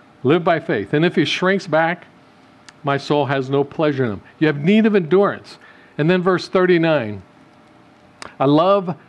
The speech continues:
the passion and the challenge behind it. "But we are not of those who shrink back." We are, those who shrink back, God won't be pleased with. Those,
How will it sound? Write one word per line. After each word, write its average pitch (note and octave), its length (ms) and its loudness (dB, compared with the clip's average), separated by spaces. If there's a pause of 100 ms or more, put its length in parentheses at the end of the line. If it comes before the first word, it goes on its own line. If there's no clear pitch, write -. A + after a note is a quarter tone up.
(400)
the C#3+ 160 -2
passion F#3 580 -2
and D3 180 0
the C#3 60 2
challenge F3 680 -2
behind B2+ 420 -2
it. - 120 -10 (1400)
"But D3+ 100 2
we G#3 580 2 (260)
are D#3 180 0
not E3+ 480 0 (100)
of C#3+ 160 -2
those D#3 340 0
who D3+ 140 0
shrink C#3 360 -6
back." - 420 -8 (1400)
We A3 160 2
are, F#3 180 0 (640)
those G3+ 280 2
who G3+ 80 2
shrink G3+ 340 0
back, G3 380 -2 (560)
God F3 200 2
won't D#3+ 160 0
be E3 120 2
pleased C#3+ 340 0
with. G2+ 220 -8
Those, E3+ 360 2